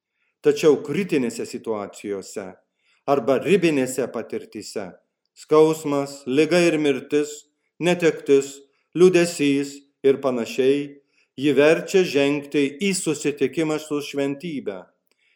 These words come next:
ir permąstyti savo pasirinkimus ir šventėjimo galimybes.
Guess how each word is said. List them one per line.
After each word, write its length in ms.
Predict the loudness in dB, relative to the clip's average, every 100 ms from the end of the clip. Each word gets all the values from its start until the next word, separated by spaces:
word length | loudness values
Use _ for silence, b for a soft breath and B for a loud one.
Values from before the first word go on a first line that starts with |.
| 2
ir 180 | 4 4
permąstyti 760 | 2 2 2 -2 -4 -6 -8 -8
savo 300 | -2 2 2
pasirinkimus 1080 | 0 -2 -2 -4 -4 -6 -6 -4 -4 -6 -16 _ _ _ _ _ 0
ir 140 | 0
šventėjimo 840 | -2 -8 -4 0 2 2 0 -2 -4 -8 -16 _ _ -4
galimybes. 920 | 0 2 2 -2 -8 -12 -14 -20